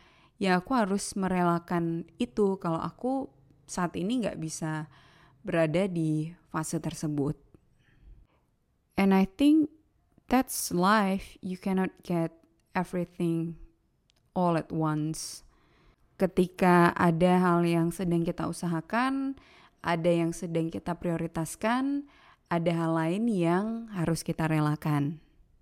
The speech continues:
Semoga kamu yang lagi ada di situasi seperti ini, mungkin kamu sedang menjalani sesuatu yang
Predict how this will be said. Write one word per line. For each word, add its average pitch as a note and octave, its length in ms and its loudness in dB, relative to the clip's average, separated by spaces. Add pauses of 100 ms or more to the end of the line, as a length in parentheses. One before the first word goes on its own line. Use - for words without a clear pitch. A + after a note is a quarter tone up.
(960)
Semoga G3+ 560 4
kamu F#3 300 4 (100)
yang F3 560 4 (400)
lagi F#3 320 -2
ada F3 320 -2
di E3 400 0
situasi G#3 560 -2
seperti G3 480 -6
ini, F#3 480 -2 (560)
mungkin G3+ 240 -2
kamu G3 320 -2
sedang E3+ 480 2
menjalani E3+ 640 2
sesuatu E3+ 640 -2
yang D#3 640 0